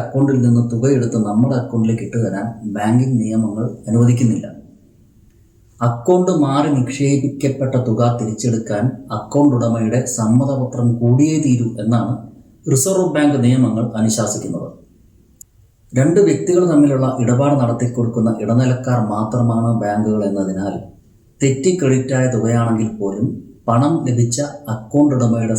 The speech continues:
സമ്മതം കൂടാതെ തിരിച്ചെടുക്കാൻ ബാങ്കുകൾക്ക് അനുവാദമില്ല. അതുകൊണ്ട് പണം തെറ്റിക്കിട്ടിയ ആൾ തൻ്റെ അക്കൗണ്ടിൽ തെറ്റിക്കയറിയ തുക തിരിച്ചെടുക്കാൻ തനിക്ക് സമ്മതമാണ്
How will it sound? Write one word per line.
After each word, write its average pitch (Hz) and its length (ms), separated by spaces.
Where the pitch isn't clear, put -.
സമ്മതം 117 400
കൂടാതെ 98 340
തിരിച്ചെടുക്കാൻ 107 600
ബാങ്കുകൾക്ക് 110 560
അനുവാദമില്ല. 110 540
അതുകൊണ്ട് 110 360
പണം 143 300
തെറ്റിക്കിട്ടിയ 117 640
ആൾ 123 100
തൻ്റെ 143 320
അക്കൗണ്ടിൽ 131 400
തെറ്റിക്കയറിയ 120 640
തുക 110 120
തിരിച്ചെടുക്കാൻ 107 640
തനിക്ക് 101 260
സമ്മതമാണ് 123 600